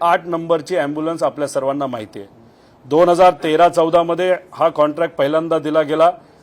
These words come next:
ज्याच्यामध्ये ॲम्ब्युलन्स सरकारने विकत घेतल्या, एका एजन्सीला म्हणजे बीव्हीजीला ते चालवायला दिल्या.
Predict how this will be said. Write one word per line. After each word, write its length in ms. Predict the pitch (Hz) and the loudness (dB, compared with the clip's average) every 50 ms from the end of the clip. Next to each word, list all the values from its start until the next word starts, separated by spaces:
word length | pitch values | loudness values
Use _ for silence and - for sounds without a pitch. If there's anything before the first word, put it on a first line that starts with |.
| _ _ - | _ _ -8
ज्याच्यामध्ये 540 | 135 151 143 165 170 170 175 175 175 190 202 - | -6 -6 0 2 0 2 2 0 2 2 0 0
ॲम्ब्युलन्स 580 | 160 165 165 170 185 185 196 208 214 214 - - _ _ _ _ - - - - - - | 0 -4 -2 -2 -2 0 0 0 0 -2 -8 -14 _ _ _ _ -20 -16 -16 -10 -2 0
सरकारने 540 | 185 180 185 135 190 202 208 202 214 202 | 2 2 2 2 4 4 4 4 2 -2
विकत 380 | 190 165 151 - 165 151 139 123 | -2 -4 -2 -2 -2 -4 -4 -4
घेतल्या, 400 | 135 127 - 131 123 120 131 160 - - _ _ _ _ _ _ _ - | -8 -8 -8 -6 -4 -4 -4 -4 -6 -14 _ _ _ _ _ _ _ -8
एका 300 | 165 160 135 180 185 190 | -8 -6 0 2 4 4
एजन्सीला 680 | 185 180 170 170 151 180 180 175 139 170 170 170 175 175 | 4 2 0 -2 -2 -2 -4 -4 -4 -4 0 0 0 0
म्हणजे 220 | 170 165 165 175 | 0 -4 -6 -6
बीव्हीजीला 600 | 151 139 151 156 160 175 170 147 160 175 170 185 | -4 -4 -4 -4 -2 -4 -6 -4 -4 0 0 0
ते 160 | 180 185 190 170 | 0 0 -4 -4
चालवायला 520 | - 170 143 147 160 165 170 175 175 170 | 0 0 2 2 4 2 2 2 2 0
दिल्या. 340 | 147 131 127 120 120 135 | -4 -6 -12 -10 -10 -12